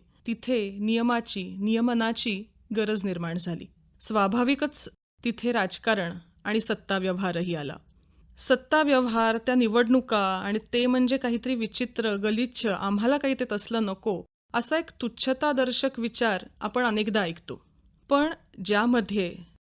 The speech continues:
सर्वांना समान सहभागाचा विचार आहे, त्याच्या अशा संदर्भात प्रातिनिधिक लोकशाहीबद्दल बोलताना राजकारण बाजूला ठेवून आपण बाकीच्या आयुष्याची चर्चा करू, असं म्हणणं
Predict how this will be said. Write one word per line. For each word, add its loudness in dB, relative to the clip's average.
सर्वांना 2
समान 0
सहभागाचा 0
विचार 0
आहे, -4
त्याच्या 2
अशा 0
संदर्भात 0
प्रातिनिधिक 2
लोकशाहीबद्दल 0
बोलताना -4
राजकारण 0
बाजूला 2
ठेवून -2
आपण 0
बाकीच्या 0
आयुष्याची 0
चर्चा -2
करू, -2
असं 0
म्हणणं 4